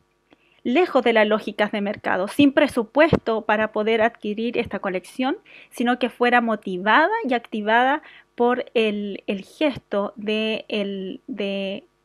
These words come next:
poder hacer, eh, digamos, esta entrega y esta donación a este proyecto.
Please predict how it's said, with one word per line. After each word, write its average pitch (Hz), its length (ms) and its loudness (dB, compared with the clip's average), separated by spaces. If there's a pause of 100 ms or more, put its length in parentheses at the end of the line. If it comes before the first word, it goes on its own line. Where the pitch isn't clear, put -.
(160)
poder 214 360 0
hacer, - 460 -2
eh, 202 500 -6 (100)
digamos, 226 460 0
esta - 160 -4
entrega 269 540 0
y 240 80 -4
esta 214 200 -4
donación 208 640 -6 (460)
a 226 220 -2
este 220 220 2
proyecto. 190 460 -10